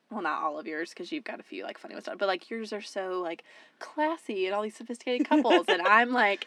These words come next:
Speaker 1: "Hey, Nick Young and Rachel Chu from Crazy Rich Asians, like, let's talk about that movie."
Speaker 2: I really like that
Speaker 1: I
Speaker 2: movie.
Speaker 1: loved,
Speaker 2: I think
Speaker 1: I
Speaker 2: I went
Speaker 1: loved
Speaker 2: to the
Speaker 1: this
Speaker 2: theater, like,
Speaker 1: movie.
Speaker 2: three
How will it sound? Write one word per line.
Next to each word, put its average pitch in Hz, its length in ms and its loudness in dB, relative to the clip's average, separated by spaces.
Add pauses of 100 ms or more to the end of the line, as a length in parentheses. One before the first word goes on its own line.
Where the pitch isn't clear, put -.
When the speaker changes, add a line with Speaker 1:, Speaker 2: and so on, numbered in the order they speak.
(240)
Speaker 1:
"Hey, 320 220 6
Nick 240 240 0
Young 294 220 6
and 214 80 -2
Rachel 240 280 -2
Chu 311 200 0
from 202 140 -4
Crazy 214 320 -2
Rich 247 180 2
Asians, 233 440 4
like, 190 180 4
let's 240 320 10
talk 233 280 12
about 269 280 8
that 294 280 6
movie." 196 440 -2
Speaker 2:
I 427 800 -4
really 494 260 4
like 269 260 4
that 247 180 12
Speaker 1:
I - 20 10
Speaker 2:
movie. 466 120 8
Speaker 1:
loved, 392 300 10
Speaker 2:
I - 40 6
think 302 120 8
Speaker 1:
I - 40 12
Speaker 2:
I - 100 12
went 381 120 10
Speaker 1:
loved 359 180 10
Speaker 2:
to 330 60 0
the 302 80 2
Speaker 1:
this 247 60 -4
Speaker 2:
theater, 302 260 6
like, 254 160 6
Speaker 1:
movie. 349 120 -4
Speaker 2:
three 359 140 -2